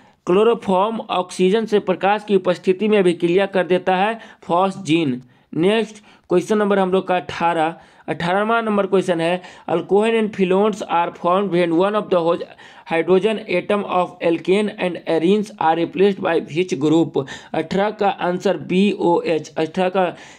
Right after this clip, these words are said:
अल्कोहल और फिनॉल बनाने में alkane एवं एरीन का एक हाइड्रोजन किससे प्रतिस्थापित होता है, ओएच। नेक्स्ट क्वेश्चन नंबर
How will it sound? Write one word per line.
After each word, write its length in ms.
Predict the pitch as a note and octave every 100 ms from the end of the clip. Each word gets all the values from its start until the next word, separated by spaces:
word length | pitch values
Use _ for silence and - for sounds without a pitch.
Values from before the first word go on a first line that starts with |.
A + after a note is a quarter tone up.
| - F3
अल्कोहल 600 | F3+ F3+ F#3 F3+ G#3+ A3+
और 360 | - F#3 F#3 -
फिनॉल 380 | F3+ F3 G#3+ A3
बनाने 520 | F3+ E3 E3+ E3+ G#3
में 280 | F#3+ F3+ F#3+
alkane 460 | F3 D#3+ D#3 F#3 G#3
एवं 280 | F3+ F3 -
एरीन 360 | F3 D#3+ F#3+ G#3
का 180 | F#3+ F3
एक 220 | F3 F#3 D#3+
हाइड्रोजन 460 | D3+ D#3 D#3+ F#3+
किससे 400 | F#3 D#3+ D3 - G3
प्रतिस्थापित 840 | F3+ D3 E3 D3 B3 - F3+ F#3
होता 260 | D#3+ F3
है, 220 | F3 G3+ A3 - - -
ओएच। 640 | E3 F#3 F#3+ D#3+ C#3+ C#3 A#2+ - _ D3
नेक्स्ट 460 | E3+ A3+ A3 - _ _ _ _ _ _ _ -
क्वेश्चन 300 | F3 G3 G#3
नंबर 440 | G3+ F#3+ F#3+